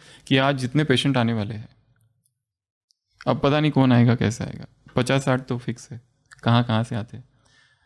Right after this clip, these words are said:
उन सबको ये किरणें नहीं कि उनकी बीमारी ठीक हो जाएगी, उनके अपने हिसाब है, वो बीमारी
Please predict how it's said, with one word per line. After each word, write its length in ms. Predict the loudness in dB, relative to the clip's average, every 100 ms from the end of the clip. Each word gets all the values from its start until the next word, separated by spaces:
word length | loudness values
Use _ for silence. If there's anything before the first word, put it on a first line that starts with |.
| _ 0
उन 140 | 2
सबको 460 | 2 0 -2 -4 -4 -12 _ _ -20 -20 -20 _ -18 -16 -8
ये 260 | 0 0 2
किरणें 320 | 0 2 4
नहीं 160 | 4 4
कि 80 |
उनकी 180 | 2 2
बीमारी 360 | 4 4 4 2
ठीक 180 | 2 2
हो 100 | 2
जाएगी, 320 | 0 -6 -4
उनके 320 | 0 2 2
अपने 260 | 0 2 2
हिसाब 320 | 4 2 4
है, 80 | 2
वो 120 | 4
बीमारी 440 | 4 4 2 0